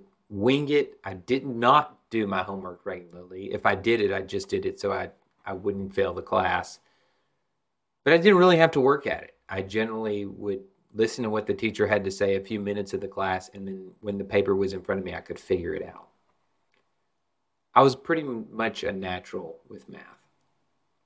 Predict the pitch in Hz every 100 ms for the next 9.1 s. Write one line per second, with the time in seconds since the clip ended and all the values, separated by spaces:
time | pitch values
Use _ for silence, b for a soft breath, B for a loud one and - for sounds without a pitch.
0 | _ _ _ - 120 127 120 107 - 113
1 | 107 104 101 - 98 107 120 110 104 98
2 | 98 - 98 98 95 92 92 92 - 90
3 | 87 87 - 92 87 85 - _ 107 104
4 | 98 - _ _ - 110 - 98 95 120
5 | 117 - 117 101 - 117 110 104 101 98
6 | 95 - 95 - - 98 98 92 - -
7 | - - _ - 98 95 92 90 98 95
8 | 92 92 92 - 101 95 90 - - 98
9 | 92